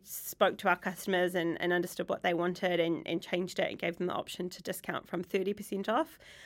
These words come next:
Um, but, you know, there was some muffins on there this morning that were ninety percent off. So, um, people,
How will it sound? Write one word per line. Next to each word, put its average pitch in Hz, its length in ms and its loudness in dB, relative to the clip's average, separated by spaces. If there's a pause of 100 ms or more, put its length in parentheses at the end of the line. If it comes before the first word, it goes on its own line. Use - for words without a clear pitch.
(140)
Um, 175 340 8
but, 190 180 6
you 202 100 2
know, 180 120 4
there 180 220 2
was 185 180 4
some 185 220 2
muffins 175 420 0
on 170 120 2
there 165 120 0
this 170 220 -4
morning 170 380 0
that - 220 -4
were 175 120 0
ninety 175 400 -2
percent 170 320 -6
off. 160 260 -6
So, - 340 -2 (420)
um, 160 400 0
people, 185 580 2